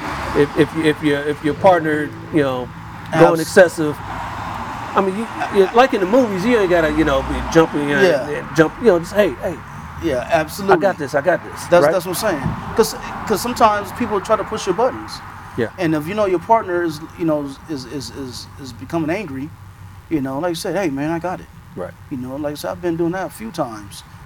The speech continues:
Speaker 2: before this even ha-, all this stuff is going on. You know, because I wanna save your job and my job, and I want nothing to happen.
Speaker 1: Yeah.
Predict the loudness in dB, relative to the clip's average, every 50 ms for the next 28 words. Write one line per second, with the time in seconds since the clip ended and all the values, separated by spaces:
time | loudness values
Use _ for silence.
0 | -8 -8 -4 -4 -4 -2 -2 -4 -4 -4 -4 -4 -2 -2 -2 -4 -2 -2 -2 -2
1 | -2 -4 -2 -2 -2 -2 -4 -6 -4 -2 -2 -2 -2 -4 -6 -8 -14 -16 -18 -18
2 | -18 -18 -16 -16 -16 -16 -16 -12 -6 -6 -4 -4 -4 -2 2 4 4 4 4 0
3 | 0 0 -2 0 2 2 2 2 2 -2 -2 -2 0 2 2 2 2 0 -2 -6
4 | -8 -10 -12 -14 -14 -14 -14 -14 -14 -8 -6 -2 0 0 0 0 -2 0 0 2
5 | 2 2 2 0 0 -2 -2 0 0 0 -2 -2 -2 -2 -2 -2 -2 -2 -4 -10
6 | -16 -18 -18 -18 -18 -18 -18 -18 -18 -18 -18 -14 -10 -10 -10 -10